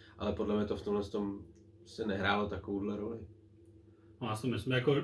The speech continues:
Speaker 2: jako, že mají ty top kluby v každý lize speciální zacházení, to
Speaker 1: Jasně.
Speaker 2: není žádná novinka. Real Madrid, Barcelona,
Speaker 1: Hmm.
Speaker 2: Liverpool, Manchester United, prostě taky, taky asi ty rozhodčí vnímají trošičku jinak než jiný týmy,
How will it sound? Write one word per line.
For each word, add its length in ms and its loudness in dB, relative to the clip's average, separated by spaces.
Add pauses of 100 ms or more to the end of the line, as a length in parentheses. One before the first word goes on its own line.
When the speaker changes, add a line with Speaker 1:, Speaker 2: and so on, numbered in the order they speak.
(120)
Speaker 2:
jako, 260 0
že 460 4 (680)
mají 380 2
ty 200 0
top 160 -4
kluby 340 0
v 240 -6
každý 360 2
lize 240 2
speciální 500 -2
zacházení, 520 0
to 60 0
Speaker 1:
Jasně. 140 2
Speaker 2:
není 100 4
žádná 280 4
novinka. 680 -2 (960)
Real 300 4
Madrid, 320 2
Barcelona, 600 0
Speaker 1:
Hmm. 120 4
Speaker 2:
Liverpool, 360 0
Manchester 480 0
United, 360 -2
prostě 260 -6
taky, 600 0 (240)
taky 340 4
asi 240 2
ty 320 2
rozhodčí 400 2
vnímají 320 0
trošičku 420 -4
jinak 200 0
než 200 0
jiný 180 -2
týmy, 340 -2